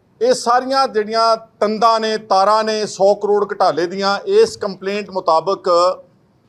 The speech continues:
ਉਸ ਤਾਕਤਵਰ ਪੋਲੀਟੀਕਲ ਪੁਲਿਸ ਨੈਕਸਸ, ਕਿਉਂਕਿ ਹਰਜੋਤ ਬੈਂਸ ਦੀ ਜਿਹੜੀ ਧਰਮ ਪਤਨੀ ਆ, ਉਹ ਬੀਬੀ ਜੋਤੀ ਯਾਦਵ,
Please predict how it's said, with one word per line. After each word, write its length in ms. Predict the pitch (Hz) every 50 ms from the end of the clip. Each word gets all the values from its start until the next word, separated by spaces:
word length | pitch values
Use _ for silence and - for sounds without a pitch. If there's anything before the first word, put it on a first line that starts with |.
| _ _ _ _ _ _ _ _ _ _ -
ਉਸ 400 | 202 220 240 247 240 240 - - 240 233 233 233 226 226 -
ਤਾਕਤਵਰ 640 | 202 208 214 214 240 247 240 220 220 220 220 226 220
ਪੋਲੀਟੀਕਲ 800 | 220 - 202 196 202 196 226 220 226 226 220 226 220 214 202 - _ _ _ -
ਪੁਲਿਸ 400 | 202 220 233 247 262 - - -
ਨੈਕਸਸ, 460 | 214 208 202 208 - - 196 170 180
ਕਿਉਂਕਿ 340 | - - 202 196 196 208 208
ਹਰਜੋਤ 400 | 185 180 - 147 180 196 196 -
ਬੈਂਸ 300 | 151 185 185 190 185 185
ਦੀ 60 | 175
ਜਿਹੜੀ 280 | 185 196 190 190 196 196
ਧਰਮ 300 | 190 - 180 156 147 151
ਪਤਨੀ 380 | 151 185 175 - 175 196 190 185
ਆ, 260 | 180 180 180 190 - _ _ _ _ _ _ _ _ _ _ _ _ _ -
ਉਹ 440 | 185 196 208 208 202 196 190 196 - - - _ _ _ _ _ _ -
ਬੀਬੀ 280 | 180 190 160 190 208
ਜੋਤੀ 440 | 185 135 170 170 175 170 185 214 208
ਯਾਦਵ, 520 | 190 165 165 160 156 156 190 175 170 -